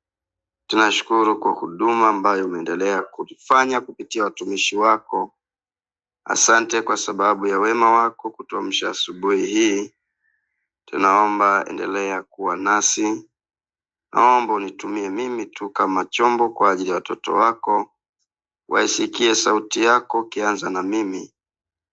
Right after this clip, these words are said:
Maana ndivyo ninaomba nikiamini kupitia jina la Yesu Kristo. Amen. Jana tuliangalia maisha safarini sehemu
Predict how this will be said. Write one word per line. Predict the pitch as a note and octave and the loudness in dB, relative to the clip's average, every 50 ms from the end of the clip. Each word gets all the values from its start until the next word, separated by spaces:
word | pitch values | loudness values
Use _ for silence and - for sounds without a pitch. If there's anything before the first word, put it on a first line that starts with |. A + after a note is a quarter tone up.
| _ - | _ -2
Maana | - G2+ G#2 G#2+ G#2 G2+ G2+ | 2 4 6 6 6 4 0
ndivyo | G2 F#2+ G2+ G2 F#2+ G2 F#2+ | -2 -2 -6 -6 -6 -6 -6
ninaomba | F#2+ F#2 F#2 F#2 F#2+ G#2+ A#2 A#2+ A2+ A2 G#2 | -6 -6 -6 -4 -2 0 0 -2 -2 -4 -6
nikiamini | G2+ F#2+ - - F#2 F#2 F#2 F#2 F#2 F#2 F#2 F2 | -6 -10 -10 -8 -8 -6 -4 -2 -2 -2 -4 -4
kupitia | - _ _ _ - F#2 F2+ | -6 _ _ _ -6 -6 -6
jina | F2 E2+ E2+ F2 E2 | -4 -2 -2 -2 0
la | E2+ | 0
Yesu | E2+ F2 E2+ - - E2 - | 0 0 -2 -2 -4 -6 -6
Kristo. | - - G#2 - - - - F#2 F#2 F2+ E2 D2+ - - _ _ - | -4 -4 -4 -2 -4 -2 -2 0 2 2 0 0 -4 -8 _ _ 0
Amen. | G#2 G2+ G2+ G2+ G2+ F#2+ - E3 - - _ _ _ _ _ _ _ _ _ _ _ _ _ _ _ _ _ _ _ _ _ _ _ _ _ _ - - - _ _ _ _ _ _ _ _ _ _ _ _ _ _ _ _ - | 0 0 2 0 0 -2 -2 -6 -8 -14 _ _ _ _ _ _ _ _ _ _ _ _ _ _ _ _ _ _ _ _ _ _ _ _ _ _ -20 -20 -20 _ _ _ _ _ _ _ _ _ _ _ _ _ _ _ _ 2
Jana | B2+ D#3 E3 D#3+ D3 C#3+ D3 D3 | 4 4 6 6 6 4 4 2
tuliangalia | D3 - C#3+ B2 A#2+ A#2 A2+ A2+ A2+ A2 A2 G#2+ G#2+ G#2 G2+ G#2 G#2+ A2+ B2 B2 A#2+ A#2 A2+ A2 A2 G#2+ G#2 - - _ _ _ _ _ _ _ _ _ _ _ | 0 -4 -4 -4 -2 -2 -2 -2 -2 -2 -4 -4 -4 -4 -4 -4 -4 -2 -2 -2 0 2 4 4 4 4 2 0 -4 _ _ _ _ _ _ _ _ _ _ _
maisha | A2+ A2+ A2+ G#2+ G#2+ G#2+ A2 A2+ A2 - - - A2+ | -8 -2 0 2 2 2 2 0 -2 -4 -4 -4 -4
safarini | A2 - - G2+ - - - - G#2 A#2 A#2 A#2 A#2 A#2 A#2 A2+ | -4 -4 -6 -6 -6 -4 -4 -2 -2 0 -2 -2 -2 -2 -4 -4
sehemu | - - - C3 - G#2 G2+ G#2+ A2 A2 G#2+ G#2 G#2 G2 - - | -6 -4 -2 -2 0 2 2 2 2 0 0 0 0 -2 -2 -4